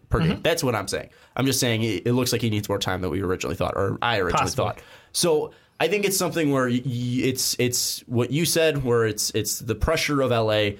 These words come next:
Speaker 1: and it's the pressure of where do you think this team's gonna go. So, um,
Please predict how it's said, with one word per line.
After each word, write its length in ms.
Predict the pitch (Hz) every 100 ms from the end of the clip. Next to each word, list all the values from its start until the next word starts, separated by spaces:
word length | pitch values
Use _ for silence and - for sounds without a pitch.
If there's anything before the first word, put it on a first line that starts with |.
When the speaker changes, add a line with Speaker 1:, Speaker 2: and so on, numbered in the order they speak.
| -
Speaker 1:
and 100 | -
it's 160 | 110 -
the 80 | 117
pressure 420 | 120 123 - 117
of 120 | 107
where 180 | 104 107
do 60 | 101
you 60 | 98
think 200 | 98 98
this 120 | 95
team's 300 | - 98 90
gonna 140 | 90
go. 180 | 80 73
So, 400 | - 139 123 113 - _ _ _ _
um, 420 | - 123 120 113